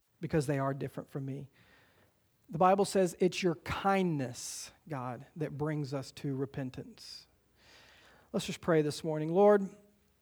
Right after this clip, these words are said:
we stand before you today. Matter of fact, can we just do something as a symbol to what we wanna see in our nation? Can we just grab hands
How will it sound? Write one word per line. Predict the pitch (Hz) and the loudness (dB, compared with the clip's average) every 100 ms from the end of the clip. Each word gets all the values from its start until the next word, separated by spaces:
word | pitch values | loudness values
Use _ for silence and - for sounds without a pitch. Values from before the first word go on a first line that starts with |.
| 190 | -4
we | 190 220 | 0 0
stand | - 185 180 | 2 2 2
before | 165 - 170 165 | -2 -2 0 2
you | 156 | 0
today. | 151 165 | 0 0
Matter | 165 262 | 2 2
of | 247 | 4
fact, | 233 202 | 2 4
can | 208 | 2
we | 240 | 2
just | 349 262 185 | 2 0 2
do | 202 | 2
something | - 190 196 175 | 4 2 2 2
as | 156 | 2
a | 151 | 0
symbol | - 180 175 | 0 2 2
to | 143 | 4
what | 156 160 | 2 4
we | |
wanna | 156 151 | 2 2
see | 131 - 151 | -2 -2 0
in | |
our | 151 | 0
nation? | 151 147 - | 0 -2 -6
Can | - 202 | -6 -4
we | 302 | -4
just | - | -6
grab | - 143 143 | -6 -4 -4
hands | 127 139 139 139 139 | -4 -6 -4 -4 -8